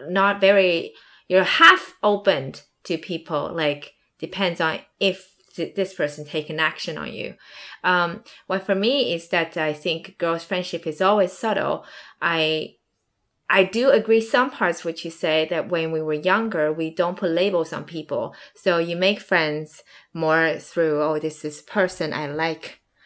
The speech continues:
you know, and, and plus I feel that girls shares a lot to each other, and then we are friends and we're, you can't say we're com-, com-, competing with each other as well, because you don't know yourself, right?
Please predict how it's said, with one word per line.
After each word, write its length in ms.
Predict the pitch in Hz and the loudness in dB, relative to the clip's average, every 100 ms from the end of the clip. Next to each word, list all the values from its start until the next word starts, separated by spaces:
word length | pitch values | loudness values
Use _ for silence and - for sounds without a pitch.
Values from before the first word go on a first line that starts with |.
| _ | _
you 80 | 180 | -6
know, 100 | 165 | -2
and, 140 | 160 170 180 | 0 0 -2
and 60 | |
plus 280 | 175 196 185 | -2 -2 0
I 100 | 165 | -2
feel 440 | 160 - 170 160 160 | -4 -6 -2 0 0
that 300 | 156 - _ _ _ | -2 -6 _ _ _
girls 520 | 185 180 151 151 - | 0 2 2 0 -6
shares 380 | - 190 165 165 | -2 0 0 0
a 60 | 160 | -4
lot 500 | 160 175 139 - - _ _ - | 2 4 4 0 -16 _ _ -10
to 120 | - | -6
each 200 | 165 160 | -6 -4
other, 380 | 165 147 143 165 | -2 -2 -4 -6
and 200 | 156 156 | -10 -8
then 360 | 156 147 147 151 - - - | -6 -6 -8 -12 -16 -20 -6
we 160 | 165 165 | 0 2
are 80 | |
friends 360 | 147 214 214 214 | 2 4 4 2
and 120 | 185 | 0
we're, 300 | 170 160 160 - - - | 2 0 -2 -6 -20 -6
you 100 | 262 | -4
can't 260 | 339 415 330 | 0 2 2
say 120 | 196 | 2
we're 140 | 165 | 2
com-, 340 | 170 185 165 - | 0 -6 -8 -14
com-, 280 | - 180 147 - - - - | -12 -10 -10 -12 -14 -14 -14
competing 540 | 185 160 - 247 233 | -12 -12 -8 -4 -2
with 120 | 175 165 | -2 -6
each 180 | 160 175 | -8 -4
other 160 | 151 | -2
as 160 | 147 226 | -2 2
well, 380 | 247 170 156 - - _ - | 4 4 2 -6 -20 _ -12
because 340 | - 175 170 | -2 -2 0
you 80 | 196 | -2
don't 360 | 190 240 254 | 2 2 2
know 160 | 254 254 | -2 0
yourself, 640 | 247 190 - 147 139 143 | 0 -2 -2 -2 -2 -4
right? 320 | 156 143 156 | -2 -2 -4